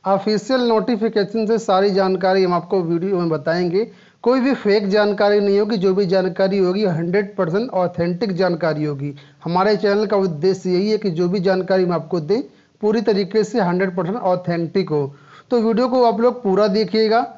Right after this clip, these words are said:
अगर आप डाइट प्रवक्ता बनने के बारे में जानकारी प्राप्त करना चाहते हैं, कौन कौन फॉर्म भर सकता है, क्या एलिजिबिलिटी क्राइटेरिया होता है, परीक्षा पैटर्न, सिलेबस क्या होता है, कितने पद हैं, कंप्लीट जानकारी ये सब वीडियो में आपको मिलेगी। वीडियो को लाइक और शेयर कर दीजिएगा,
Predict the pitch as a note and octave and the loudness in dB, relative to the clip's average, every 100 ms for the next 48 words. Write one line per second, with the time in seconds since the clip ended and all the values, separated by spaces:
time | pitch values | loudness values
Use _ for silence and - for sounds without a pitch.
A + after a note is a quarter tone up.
0 | - F3 F#3+ G3 F3+ F#3 F#3 F3+ F3+ - | -4 0 2 2 2 0 0 -2 -4 0
1 | G3+ G3+ G#3+ - - D#3+ E3 F3 F#3 F#3+ | 0 0 -2 -12 -10 -4 0 0 0 0
2 | F3 E3+ F#3 E3 E3 D#3+ F3 F3 E3+ E3 | 0 0 0 0 -2 0 0 0 0 0
3 | E3 D#3+ D3 F3 F3+ F#3 F#3 F#3+ G#3 A3+ | -2 -4 -2 -2 0 0 0 0 0 -4
4 | - _ G#3+ A3+ A3+ A3+ G#3 F#3+ G3 G3 | -14 _ 0 0 0 0 2 2 2 2
5 | - F#3+ F3 G3+ G3+ G3+ F3+ E3+ E3+ E3 | 0 -4 -2 0 0 2 2 2 0 -2
6 | F#3 F#3+ F3 F#3 F#3 F#3+ F#3 G3+ G3+ E3 | -2 0 0 2 2 2 2 0 -2 -4
7 | D3 F3 E3 E3 F#3 F#3+ F3+ D#3+ D#3+ F3 | -4 -6 -4 -4 -2 -4 -2 -2 -2 -2
8 | G3 F3+ E3 E3+ F#3 - - - _ A3 | 0 0 0 0 0 -2 -8 -20 _ -8
9 | G3 A3 F#3 G3 F#3+ F#3 A#3+ C4+ G#3 G3 | -4 -4 -2 0 2 2 0 -2 -2 0
10 | G3 A#3 G3 G3 F#3 F#3 F3+ F3+ F3+ F#3 | 2 2 4 2 2 0 0 0 -2 -4
11 | F3 E3 D#3+ E3 D#3 D3+ A#3 G3 E3 E3+ | -4 -2 0 0 -2 -2 -2 0 -2 -2
12 | B3+ F#3+ F3+ F#3+ F#3+ F3 D#3+ D3+ F#3 A3 | -2 0 0 0 0 0 0 0 -2 -2
13 | - E3 G#3 - F3 D#3+ E3 E3+ F3 | -4 -4 -2 -2 -2 -2 -2 0 0